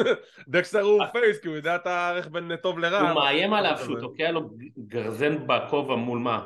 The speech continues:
Speaker 2: מול חמש עשרה אלף איש ומצלמה בשידור חי?
Speaker 1: ואנשים אוהבים את זה, לך תבין. אני לא מבין איך דקסטר הזה הוא
Speaker 2: אני חייב
Speaker 1: פייס.
Speaker 2: לעשות את זה גם.
Speaker 1: <laughs> אז יש לנו קרב לא רע בכלל. קורבן אחרי מה זה? איזה שבע שנים שהוא התאבק עם חולצה, סוף סוף מוריד את החולצה, זה היה מוזר,
Speaker 2: אה,
Speaker 1: פשוט
Speaker 2: באמת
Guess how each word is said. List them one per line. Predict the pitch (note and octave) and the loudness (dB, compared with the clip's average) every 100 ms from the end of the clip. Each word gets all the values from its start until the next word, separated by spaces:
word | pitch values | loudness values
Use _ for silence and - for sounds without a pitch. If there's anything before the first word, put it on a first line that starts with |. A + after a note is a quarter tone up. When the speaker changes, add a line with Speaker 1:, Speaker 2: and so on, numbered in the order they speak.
| - | -8
Speaker 2:
מול | B2 D3 | -2 -2
חמש | - C#3 C#3+ E3+ | 0 0 2 0
עשרה | - E3 | 0 0
אלף | D#3+ D3+ E3+ | 0 0 -2
איש | D#3+ | -4
ומצלמה | D3 B2+ C3 C#3 C#3+ | -4 -4 -4 -4 -2
בשידור | C#3+ B2+ C3+ B2+ | -4 -6 -6 0
חי? | E3 F3+ - _ _ | 0 0 -8 _ _
Speaker 1:
ואנשים | F#2+ F#2+ G2 A2+ B2+ | -12 -10 -8 -4 0
אוהבים | D#3+ G#3 D4 | 2 4 2
את | E4 | 2
זה, | B3+ A#3 D#3 | 0 -2 -6
לך | D3 | -12
תבין. | - G#3 C#4+ C4 G3+ | -6 -4 -2 -4 -4
אני | C#3 B2+ | -4 0
לא | C3+ D#3 | 0 0
מבין | F3 | 0
איך | E3 | 0
דקסטר | F3 F3 F#3 | 0 -2 -2
הזה | F#3 F#3 | 0 0
הוא | |
Speaker 2:
אני | D3 | 0
חייב | D#3+ C#3+ | 2 2
Speaker 1:
פייס. | C#3 | 2
Speaker 2:
לעשות | B2+ C#3 A#2+ | 0 0 0
את | A2 | 0
זה | G#2 | 0
גם. | G2 F2+ - _ _ _ _ - | 0 -2 -10 _ _ _ _ -18
Speaker 1:
<laughs> | - _ D3 - _ - _ _ _ _ _ _ | -18 _ -14 -14 _ -20 _ _ _ _ _ _
אז | D#3 D#3 | -2 0
יש | - | 2
לנו | F#3 | 2
קרב | F#3 F3 | 4 2
לא | F3+ | 4
רע | F3+ | 2
בכלל. | D#3 - E3+ F#3 G3 - | 0 -2 0 2 0 -6
קורבן | - G#3 C#4 D#4 F4 F4+ A4 - | 0 2 2 0 -4 -6 -8 -10
אחרי | E3+ F3 F3+ G#3+ C4 D4 D4+ D4+ _ _ _ _ _ | -6 -4 -2 0 0 -2 -6 -10 _ _ _ _ _
מה | - F3+ | -4 -2
זה? | B3 E4 D4 | -2 -2 -2
איזה | F#3 C3+ C3+ B2 | -2 -4 -8 -8
שבע | - - G3+ B3 | -8 -4 -2 -2
שנים | - A3 A3 A#3+ A#3+ | -2 -2 -2 -2 -4
שהוא | G#3+ F#3 | -2 -2
התאבק | F3 E3+ G3 G3+ | -2 -2 -2 -4
עם | G3 | -6
חולצה, | E3 D3 F#3 G#3+ | -6 -2 0 0
סוף | G#3 F#3 | 0 -4
סוף | G3 F3+ | -4 -6
מוריד | E3 E3+ | -4 -2
את | F3 | -4
החולצה, | D#3+ C3+ A#2+ F3 F#3 E3+ | -4 -10 -4 0 2 2
זה | |
היה | F#3 | 2
מוזר, | D#3+ C3+ D3+ | 2 0 2
Speaker 2:
אה, | C3+ D#3 | 0 -2
Speaker 1:
פשוט | - | -4
Speaker 2:
באמת | - | -6